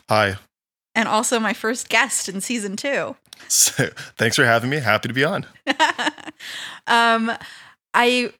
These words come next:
Speaker 2: remember telling people when I went on my very long summer vacation, like, "I'm gonna come back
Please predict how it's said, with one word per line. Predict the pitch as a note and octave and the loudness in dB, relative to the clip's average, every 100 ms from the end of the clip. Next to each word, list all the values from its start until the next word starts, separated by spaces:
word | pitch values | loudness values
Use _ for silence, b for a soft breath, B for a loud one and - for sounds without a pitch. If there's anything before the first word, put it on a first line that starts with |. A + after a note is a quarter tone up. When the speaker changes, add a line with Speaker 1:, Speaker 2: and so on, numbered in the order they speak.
| _ A3 | _ -4
Speaker 2:
remember | A#3+ B3+ C4+ | 0 2 0
telling | B3+ B3 A3+ A#3+ | 0 0 2 0
people | G#3+ F#3+ F#3 F3+ - | 0 2 4 2 0
when | G3 F#3 | 0 2
I | F3 F3 F3 | 2 2 0
went | F#3 F3+ | 0 0
on | F3+ | 0
my | F#3 F3 F3 E3+ | 2 2 2 0
very | F3+ F3 F3 | 0 2 2
long | E3+ E3+ F3+ | 2 0 -2
summer | F#3 F3 | -4 -4
vacation, | E3+ E3 - E3+ - D#3+ E3 | -4 -4 -4 -4 -4 -6 -8
like, | - - | -10 -12
"I'm | G#3+ | -4
gonna | B3+ B3+ | -4 -2
come | D4 C#4 | -2 2
back | D4 D4 C#4+ - | 4 4 2 -2